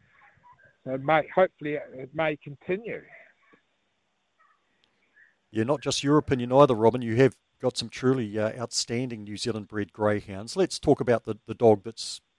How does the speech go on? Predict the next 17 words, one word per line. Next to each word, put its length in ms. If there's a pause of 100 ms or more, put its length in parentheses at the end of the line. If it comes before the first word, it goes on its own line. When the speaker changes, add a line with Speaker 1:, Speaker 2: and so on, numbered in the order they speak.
Speaker 2:
yeah, 140
at 60
the 60
peak 220
of 60
his 120
powers, 320
Opawa 420
Superstar. 800
He 80
ran 200
second 400
in 80
the 80
New 140
Zealand 360
Derby, 420